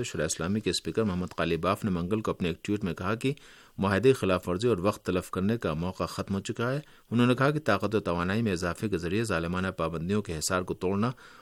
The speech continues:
اور ان پابندیوں کو بے اثر بنانا ایران کے ایجنڈے میں شامل ہے۔ پارلیمنٹ مجلس شورا اسلامی نے ایران کے خلاف امریکہ کے دشمنانہ اقدامات اور یورپ کی جانب سے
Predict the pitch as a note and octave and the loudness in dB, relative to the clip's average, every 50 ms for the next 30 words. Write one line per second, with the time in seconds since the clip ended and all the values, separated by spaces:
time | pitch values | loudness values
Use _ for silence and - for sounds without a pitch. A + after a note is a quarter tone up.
0 | - - A2 B2+ B2 B2 A#2 G#2 G2 G#2+ G#2+ A#2 A#2+ C3+ C#3 - A#2 F#2+ G2 F#2+ | -4 0 0 2 4 4 6 6 6 6 4 4 4 2 2 2 2 4 4 4
1 | G2+ G#2 - F3 C#3 G2 F2+ E2+ D#2+ D#2+ D#2 C2+ D#2 F2+ G2 G#2 A2+ A#2 G#2+ F#2+ | 6 6 6 4 4 4 2 2 0 0 0 0 0 2 2 2 2 2 0 0
2 | E2+ F2 F#2+ G2+ F#2 D#2 C2+ C#2 F2 F#2 - - F2+ D2 D2 C#2 C2+ D2+ F2 C#2+ | 0 2 2 2 0 0 -2 -4 -4 -2 -2 -2 0 -2 -2 -4 -4 -4 -4 -4
3 | - - - - _ _ _ _ _ _ _ _ _ _ _ _ _ - - - | -6 -8 -14 -20 _ _ _ _ _ _ _ _ _ _ _ _ _ -20 -20 -20
4 | - - - - - - - - - - A#2+ B2 B2+ C3 C3+ D3+ D#3+ D#3 C#3+ C3+ | -20 -20 -20 -20 -20 -20 -20 -14 4 8 10 10 10 10 10 8 6 6 4 4
5 | A#2+ A#2+ A#2+ - D#3+ - - B2 G#2 G2+ G2 - - G#2+ A2+ C#3 C#3+ B2 G2+ G2+ | 2 2 2 2 2 2 4 4 4 4 4 4 2 2 4 4 6 6 6 6
6 | G#2 A2+ G#2+ G2+ - G2+ G#2 A2+ A#2+ - G#2 F2+ F2 F#2+ F#2 A#2+ B2 A2 A2 F#2 | 6 4 2 0 0 0 2 2 2 2 0 2 2 2 2 2 2 2 2 0
7 | F#2+ - - F#2+ F2 F2+ F#2+ F#2+ F#2 E2+ D#2+ E2+ F2 E2+ F#2 G#2 B2+ B2 - G2 | 0 -2 -2 -2 0 0 0 0 0 -2 -2 -2 0 2 2 2 2 2 2 0
8 | E2 D#2+ F2 F2+ G2+ A2 - - A2+ G#2 G#2 A2 B2 A#2+ - - D3 | 2 2 2 4 4 4 2 2 2 2 2 2 2 2 4 4 4